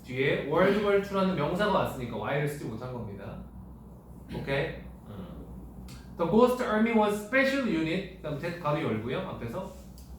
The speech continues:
America created 하고 한번 잘라주세요. To get the better of the Nazi army 하고 가서 하자. 그 대사 앞에 unit으로 화살표. 자, 유령 부대는 특별한, 여기서 유닛은 조직 또는 단위가 아니고요, 부대입니다.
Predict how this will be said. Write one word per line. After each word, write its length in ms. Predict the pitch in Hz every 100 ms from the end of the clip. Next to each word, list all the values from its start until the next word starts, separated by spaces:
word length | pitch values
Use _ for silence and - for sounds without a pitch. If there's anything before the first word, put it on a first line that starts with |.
| - - - - - - - - - - - - - - -
America 600 | 143 170 214 226 233 -
created 840 | 226 233 214 190 214 226 - - -
하고 160 | 165
한번 140 | 156 135
잘라주세요. 600 | 170 175 151 113 110 110 - - - - - -
To 100 | 269 277 233 247 - -
get 140 | 147 -
the 140 | -
better 260 | 170 190 208
of 320 | 160 165 165
the 80 | 135
Nazi 800 | 143 160 156 - 156 160 165 - 120
army 300 | 117 110 107
하고 180 | 101
가서 200 | 104 98 92
하자. 240 | - 117 - - - - -
그 100 | 117
대사 280 | 151 156 151
앞에 140 | 151
unit으로 460 | 156 214 214 - 113
화살표. 380 | 113 95 - - - - - - - - - - - - - - - - - - -
자, 120 | 143
유령 300 | 165 233 254
부대는 580 | 247 240 226 202 208 220
특별한, 560 | 233 220 254 247 247 170
여기서 240 | 185 220
유닛은 580 | 214 190 214 214 220 190
조직 580 | - 151 208 220 - -
또는 380 | 190 196 190 180
단위가 500 | - 135 180 190 -
아니고요, 520 | 123 135 131 131 -
부대입니다. 800 | - 139 196 202 110 - -